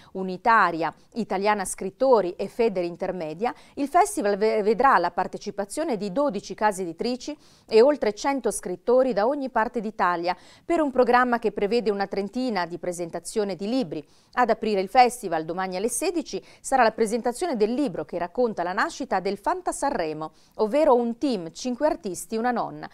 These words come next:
alla presenza dell'autrice Marina Mannucci. Sabato diciotto novembre alle diciassette e trenta al Centro Arti Visive Pescheria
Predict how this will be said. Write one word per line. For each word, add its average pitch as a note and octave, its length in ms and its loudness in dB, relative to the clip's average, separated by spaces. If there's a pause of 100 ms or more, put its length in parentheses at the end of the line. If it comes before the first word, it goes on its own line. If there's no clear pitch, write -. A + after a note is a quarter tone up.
(240)
alla F#3 260 4
presenza D4+ 540 4
dell'autrice G3 720 0
Marina F#3 420 -2
Mannucci. G#3 800 -4 (1200)
Sabato A#3+ 460 8
diciotto A3 460 0
novembre F#4 560 2
alle G#3 260 4
diciassette F#3+ 460 -6
e F#3+ 40 0
trenta G3+ 560 0
al E3+ 460 0
Centro F#3+ 560 -2
Arti G3+ 320 0
Visive F3 460 -6
Pescheria A#3+ 640 0